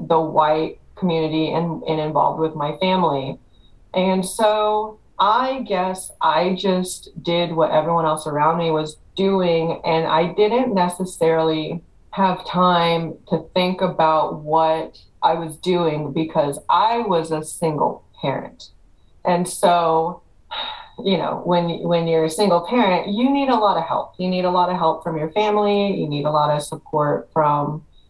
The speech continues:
the people around you. And I didn't have the capacity at that point to question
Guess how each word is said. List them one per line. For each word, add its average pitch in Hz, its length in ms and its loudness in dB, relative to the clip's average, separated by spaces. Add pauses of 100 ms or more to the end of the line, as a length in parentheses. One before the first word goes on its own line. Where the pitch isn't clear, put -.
(160)
the 165 80 -4
people - 320 -4
around 185 340 2
you. 185 420 0 (340)
And 185 260 2
I 180 220 2
didn't 185 400 0
have 180 520 0
the 170 100 0
capacity 180 1000 0
at - 280 -2
that 180 360 0
point 185 460 0
to 175 120 0
question 170 1120 0